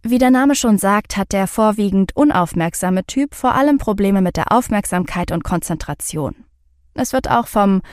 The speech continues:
verträumten Typ gesprochen, weil es gerade bei Kindern auffällig ist, dass sie in ihrer eigenen Welt leben.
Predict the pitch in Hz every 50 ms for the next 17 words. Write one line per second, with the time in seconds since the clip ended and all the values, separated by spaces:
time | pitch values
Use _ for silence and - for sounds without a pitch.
0 | - - - - - 180 - - - - 175 190 202 214 - - 165 147 - -
1 | - 156 - - 143 139 - - - - 143 156 - - 147 165 180 - - -
2 | - - - - _ _ - - - 226 220 - - 202 208 208 214 196 190 190
3 | - - 247 247 247 226 196 - - 180 196 190 - 185 175 180 185 - - -
4 | 214 - - - - - 269 247 233 - - 254 247 247 240 240 226 - - 254
5 | 254 233 220 208 190 175 175 180 180 180 - - 170 165 151 151 - 151 -